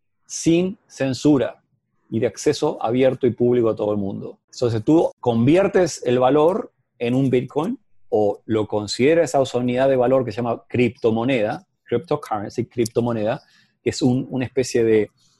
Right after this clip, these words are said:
unidad digital que circula en la red, en una red distribuida, y eso tiene, se puede guardar en una billetera electrónica,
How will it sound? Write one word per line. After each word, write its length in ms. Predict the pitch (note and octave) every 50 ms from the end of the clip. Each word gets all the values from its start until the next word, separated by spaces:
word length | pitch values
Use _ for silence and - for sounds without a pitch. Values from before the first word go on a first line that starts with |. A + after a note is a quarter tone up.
| _ _ _ _
unidad 520 | - A#2+ A#2 A#2 A#2 A#2+ C#3+ D3+ D3+ D3 -
digital 720 | - B2 - - B2+ A2 - C#3 A#2+ A#2+ C#3+ F#3 A#3 - _
que 100 | - A#2+
circula 600 | - - A2+ G#2 G#2+ _ - E3+ F3 C#3 B2+ B2+ C3+
en 60 | B2+
la 100 | G#2+ G#2+
red, 300 | G#2 - B2 A2+ A#2+ D3+
en 240 | G#3 B3 G#3 B2+ A#2
una 160 | A2 G#2 G#2
red 400 | - - B2 B2+ B2 B2+ D3 - -
distribuida, 800 | - A2+ G2+ - _ A2+ A2 A2+ A2 G#2 G2 G#2 B2 E3 G3+ _ _ _ _ _ - _
y 280 | F#3+ F#3+ G3+ A#3 B3+ -
eso 240 | - F3+ F3+ - F#3
tiene, 480 | F3 - F3+ E3 E3 F3 G3 A#3 C#4+ _ _
se 120 | - -
puede 220 | C3+ - C#3+ B2+ B2
guardar 320 | A2+ A2+ A2 A#2 C#3+ E3+
en 100 | F#3+ F#3+
una 120 | F3+ E3+ E3
billetera 360 | E3 D3+ D#3 C#3+ E3+ E3+ E3
electrónica, 640 | D#3 D#3+ D#3 - E3+ E3 D#3 E3 D#3+ D#3+ G3+ A#3+ -